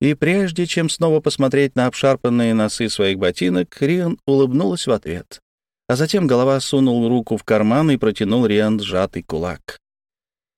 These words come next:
Но на подставленные ладони Риан лег не подарок, а смятая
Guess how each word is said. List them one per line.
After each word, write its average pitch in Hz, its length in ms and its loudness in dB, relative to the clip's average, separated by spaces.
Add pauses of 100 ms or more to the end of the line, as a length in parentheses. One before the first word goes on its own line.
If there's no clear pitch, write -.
(640)
Но 156 360 0
на 160 120 0
подставленные 147 760 0
ладони 117 500 0
Риан 120 360 0
лег 113 280 -2
не 117 120 0
подарок, 110 640 -4
а - 100 -4
смятая 139 640 -2